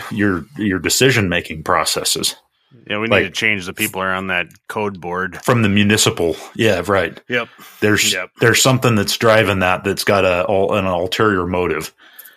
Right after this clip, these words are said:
Speaker 1: Um,
Speaker 2: The found-, the,
Speaker 1: <laughs> I don't know.
Speaker 2: the, the owner of the foundry is on the, <laughs> the owner of the
Speaker 1: <laughs> Right.
Speaker 2: lead,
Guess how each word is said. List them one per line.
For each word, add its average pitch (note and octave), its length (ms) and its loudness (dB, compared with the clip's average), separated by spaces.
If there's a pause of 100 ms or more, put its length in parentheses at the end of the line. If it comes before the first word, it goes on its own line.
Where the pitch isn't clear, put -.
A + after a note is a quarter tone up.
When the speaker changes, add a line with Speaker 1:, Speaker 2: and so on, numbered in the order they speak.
(100)
Speaker 1:
Um, D#2+ 500 -2 (800)
Speaker 2:
The - 140 -2 (340)
found-, C3 360 2
the, C3+ 180 -2
Speaker 1:
<laughs> - 40 -8
I A#2 140 2
don't G2 140 -2
know. F#2+ 160 2
Speaker 2:
the, D#3 360 -4
the D3 100 -2
owner D#3+ 320 4
of C3+ 120 0
the A#2+ 100 -2
foundry A#2+ 640 -2
is G2+ 180 -6
on G2+ 220 -6
the, G#2 160 -6 (560)
<laughs> - 600 -2
the D#3+ 80 2
owner F3+ 320 4
of D3 80 0
the C3+ 140 0
Speaker 1:
<laughs> A#2+ 220 0
Right. D3 240 2
Speaker 2:
lead, - 180 -2